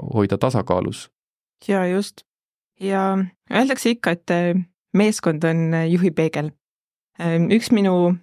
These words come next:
Speaker 2: eelnev saatekülaline on ka tabavalt öelnud, et, ähm, organisatsioon on täpselt nii tugev, kui on selle juht. Seega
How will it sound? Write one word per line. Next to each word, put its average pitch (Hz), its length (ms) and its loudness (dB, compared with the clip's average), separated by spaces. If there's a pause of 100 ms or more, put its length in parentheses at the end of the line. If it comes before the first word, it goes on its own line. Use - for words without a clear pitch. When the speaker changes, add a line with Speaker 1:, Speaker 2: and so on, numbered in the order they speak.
Speaker 2:
eelnev 180 400 2
saatekülaline 170 840 0 (380)
on 165 120 4
ka 170 100 4
tabavalt 175 480 0
öelnud, 165 320 0
et, - 320 -6
ähm, 156 320 0 (240)
organisatsioon 185 720 2
on 156 80 -2
täpselt 170 400 -2
nii 170 160 2
tugev, 208 300 2
kui 165 160 0
on 170 100 0
selle 156 220 -2
juht. - 340 -6 (480)
Seega 165 560 2